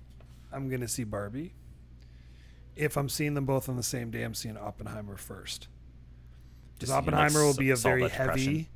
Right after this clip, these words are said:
Speaker 2: Mm.
Speaker 1: well, it'll be a very heavy, very dense movie, but it's Christopher Nolan. It'll be really well done. And Cillian Murphy is fucking amazing. So that movie will be good, but it will be a film I will watch in this comfy couch,
Speaker 2: Mm.
Speaker 1: laying down halfway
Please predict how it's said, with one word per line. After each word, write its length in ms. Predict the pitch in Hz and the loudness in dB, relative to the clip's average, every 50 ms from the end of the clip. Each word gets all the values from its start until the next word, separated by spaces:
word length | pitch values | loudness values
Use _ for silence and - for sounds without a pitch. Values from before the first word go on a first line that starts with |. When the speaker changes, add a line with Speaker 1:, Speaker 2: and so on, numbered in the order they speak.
| - - - | -18 -14 -10
Speaker 2:
Mm. 60 | 85 78 | -6 0
Speaker 1:
well, 140 | 135 139 139 | 2 4 4
it'll 100 | 139 143 | 4 4
be 140 | 135 147 143 | 4 4 2
a 60 | 131 | 2
very 240 | 120 139 147 156 135 | 4 4 4 4 2
heavy, 260 | 110 135 131 127 127 | 2 0 0 0 0
very 220 | 117 120 120 120 113 | 0 0 -2 -2 -2
dense 360 | 104 120 117 117 - - - | -2 -4 -4 -4 -6 -8 -8
movie, 240 | 117 110 110 120 127 | -6 -6 -4 -4 -4
but 120 | 120 120 | -4 -4
it's 180 | 110 110 101 - | -6 -8 -8 -8
Christopher 340 | - - 135 123 - - 110 | -6 -4 -4 -4 -4 -6 -8
Nolan. 300 | 101 101 104 107 104 101 | -8 -8 -8 -8 -8 -8
It'll 120 | 98 98 95 | -8 -10 -10
be 140 | 101 98 | -10 -10
really 240 | 95 95 98 95 95 | -10 -8 -8 -8 -8
well 180 | 95 92 92 92 | -8 -8 -8 -10
done. 400 | 87 92 90 92 101 131 156 - - - - - - - - - - | -10 -10 -12 -10 -10 -10 -12 -12 -14 -20 -20 -20 -20 -20 -18 -14 -10
And 120 | 123 120 | -10 -6
Cillian 300 | - - 170 156 135 123 | -2 2 2 2 2 2
Murphy 300 | 117 110 107 107 - - | -2 -4 -8 -8 -10 -12
is 100 | - - | -14 -14
fucking 260 | - - - 90 - 92 | -14 -14 -16 -16 -16 -16
amazing. 540 | 90 90 87 90 92 98 107 113 139 160 - - - - - - - - - - - - | -16 -14 -14 -12 -12 -12 -12 -12 -12 -14 -16 -18 -20 -20 -20 -20 -20 -20 -20 -20 -16 -12
So 560 | - - - 135 131 127 123 120 117 117 - - | -8 -4 -2 0 0 0 0 -2 -4 -6 -8 -2
that 200 | 120 151 170 214 | 2 4 4 4
movie 200 | 233 233 233 214 | 4 2 0 0
will 240 | 180 151 139 139 135 | 0 0 2 0 0
be 240 | 120 120 131 135 131 - - 120 110 | 0 -2 -4 -4 -6 -6 -10 -12 -6
good, 240 | 107 131 139 147 | -2 -2 -2 0
but 100 | 135 139 131 | 0 -2 -4
it 100 | 131 123 | -2 -4
will 100 | 127 127 | -4 -4
be 200 | 120 135 135 139 | -4 -2 -2 -2
a 80 | 131 | -2
film 440 | 127 - - - 139 143 156 170 170 | -4 -4 -4 -2 -2 0 0 0 0
I 120 | 151 139 143 | 0 0 2
will 140 | 139 131 | 2 2
watch 300 | 123 120 120 120 120 - | 2 2 0 0 0 -4
in 80 | 117 107 | -6 -8
this 160 | 113 113 - | -8 -8 -8
comfy 360 | - - - 127 120 - 123 | -8 -8 -8 -8 -8 -8 -12
couch, 520 | 104 - - 110 120 160 - - - - - 85 | -12 -10 -8 -8 -8 -8 -8 -8 -8 -8 -8 -8
Speaker 2:
Mm. 260 | 80 76 76 76 73 73 - - - - | -8 -8 -8 -8 -10 -12 -14 -18 -18 -14
Speaker 1:
laying 360 | - 117 131 127 131 131 123 123 | -10 -6 -4 -4 -4 -4 -6 -6
down 280 | 120 120 127 135 143 143 | -4 -4 -4 -4 -4 -6
halfway 720 | 127 151 147 151 147 - 156 151 151 156 175 196 196 185 | -6 -6 -6 -6 -6 -4 -4 -2 0 0 0 0 -2 -2